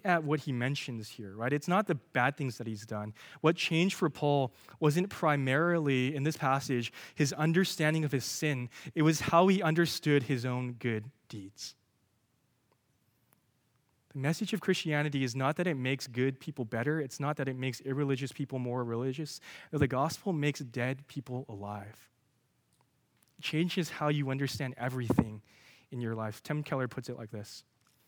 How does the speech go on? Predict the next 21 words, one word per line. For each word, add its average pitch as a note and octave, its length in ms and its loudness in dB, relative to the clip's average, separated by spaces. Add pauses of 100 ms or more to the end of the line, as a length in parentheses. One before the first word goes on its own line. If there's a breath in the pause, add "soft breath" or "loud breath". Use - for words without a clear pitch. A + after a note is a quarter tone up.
(960)
It C3 80 -2
is B2+ 180 0
only D#3 220 2
when C#3 180 2
you C#3 120 2
see - 180 -4
the C#3+ 100 -2
desire B2+ 500 2
to C#3+ 140 -8
be A#2+ 140 -4
your A#2+ 320 -4
own C3 280 -4
Savior B2 440 -8
and A#2+ 160 -8
Lord, G2+ 260 -12 (1120 soft breath)
lying B2+ 220 -2
beneath C3+ 320 2
both C3 340 2
your C#3 120 0
sins C3 500 -6
and D3 420 -2